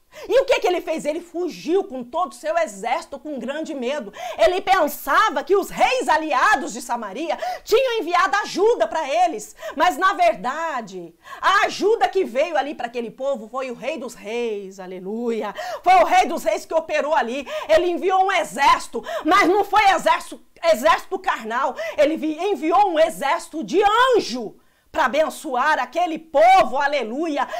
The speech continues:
E quando o exército da Síria viu aquele estrondo,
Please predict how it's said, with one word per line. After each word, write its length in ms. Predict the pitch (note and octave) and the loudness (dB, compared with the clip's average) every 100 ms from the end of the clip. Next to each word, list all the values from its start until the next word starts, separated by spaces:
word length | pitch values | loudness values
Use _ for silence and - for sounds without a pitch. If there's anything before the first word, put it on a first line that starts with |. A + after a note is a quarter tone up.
| F5 | -4
E 120 | E4+ F#4 | 0 0
quando 480 | - G#4+ C5+ A4 | 2 2 2 4
o 40 | A4 | 4
exército 500 | F4 G#3 E4+ - - | 4 4 0 0 -2
da 160 | F4+ | -2
Síria 340 | D4 - F#4 - | -2 -4 -2 -4
viu 300 | F#3 C#4+ G#4+ | -2 0 2
aquele 220 | - E4+ | 0 -4
estrondo, 840 | B3+ - - C4+ A4 B4+ - - | -10 -12 -2 4 4 4 0 -8